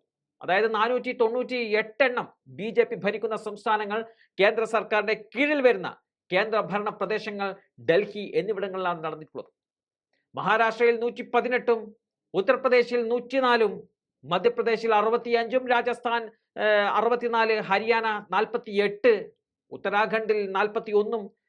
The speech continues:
കർണാടകയിൽ നാൽപതും, ഗുജറാത്തിൽ മുപ്പത്തിയൊന്നും,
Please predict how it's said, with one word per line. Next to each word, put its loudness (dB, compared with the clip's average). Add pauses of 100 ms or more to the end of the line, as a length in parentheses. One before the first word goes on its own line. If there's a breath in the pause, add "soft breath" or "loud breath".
(200)
കർണാടകയിൽ 2
നാൽപതും, -4 (280)
ഗുജറാത്തിൽ 2
മുപ്പത്തിയൊന്നും, -2